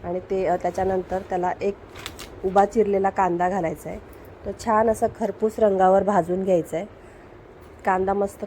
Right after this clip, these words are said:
खरपूस भाजला की त्याच्यानंतर पाव वाटी त्याच्यावर सुकं खोबरं घालायचं आहे आणि दोन्ही एकत्र करून छान असं व्यवस्थित भाजून घ्यायचं आहे.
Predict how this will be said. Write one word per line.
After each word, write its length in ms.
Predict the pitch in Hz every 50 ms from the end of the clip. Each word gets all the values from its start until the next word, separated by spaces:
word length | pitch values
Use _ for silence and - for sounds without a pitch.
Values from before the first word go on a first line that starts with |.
| -
खरपूस 320 | - 208 190 - - 202 196
भाजला 420 | 185 214 226 214 196 190 185 185
की 120 | 185 - 185
त्याच्यानंतर 520 | - 196 180 - 190 185 190 185 185 202
पाव 340 | 202 - - 208 196 196 196
वाटी 200 | 202 202 202 208
त्याच्यावर 360 | 202 202 190 - 196 202 202
सुकं 300 | 202 - 196 - - 190 190 -
खोबरं 300 | 196 180 175 185 185 190
घालायचं 400 | 196 196 170 165 156 - - 175
आहे 100 | 180 214 - - - - - - - - -
आणि 160 | 175 175 190
दोन्ही 360 | 185 202 196 196 208 214 202
एकत्र 380 | 196 196 - 190 185 190 190 190
करून 280 | 185 - 185 190 196 190 -
छान 180 | 196 180 185 185
असं 180 | 180 - 202
व्यवस्थित 540 | 190 190 185 175 175 180 175 - - 226 220
भाजून 420 | 196 202 202 180 156 175 185 196
घ्यायचं 360 | 196 196 180 160 156 - -
आहे. 60 | 175